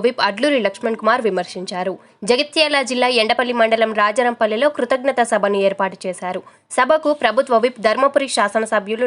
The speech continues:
లక్ష్మణ్ కుమార్ ముఖ్య అతిథిగా హాజరయ్యారు. ఈ సందర్భంగా విప్ మాట్లాడుతూ, గత పదేళ్లలో బీఆర్ఎస్ పార్టీ అధికారంలో ఉండి ఏనాడు ఎస్సీ వర్గాలను పట్టించుకున్న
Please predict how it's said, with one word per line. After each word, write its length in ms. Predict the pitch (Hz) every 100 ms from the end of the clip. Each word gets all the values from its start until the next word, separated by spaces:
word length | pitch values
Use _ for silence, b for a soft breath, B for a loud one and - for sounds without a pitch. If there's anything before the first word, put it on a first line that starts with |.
| 214
లక్ష్మణ్ 360 | 208 269 262 247
కుమార్ 220 | 240 254
ముఖ్య 280 | 214 254 294
అతిథిగా 340 | 220 196 220 220
హాజరయ్యారు. 580 | 202 185 185 185 185 180 - - 285
ఈ 20 | 302
సందర్భంగా 560 | 302 285 269 262 269 302 254
విప్ 160 | 240 254
మాట్లాడుతూ, 520 | 226 226 226 214 214 302 311 240
గత 120 | 247 277 247
పదేళ్లలో 540 | 247 302 285 262 277 247 233
బీఆర్ఎస్ 440 | 277 294 294 - 247
పార్టీ 280 | 226 277 269 196
అధికారంలో 560 | 240 277 277 277 254 220
ఉండి 220 | 220 254 285 214
ఏనాడు 360 | 277 285 262 294 202
ఎస్సీ 220 | 233 - 285 226
వర్గాలను 500 | 220 240 240 233 240 202
పట్టించుకున్న 640 | 190 269 269 - 240 233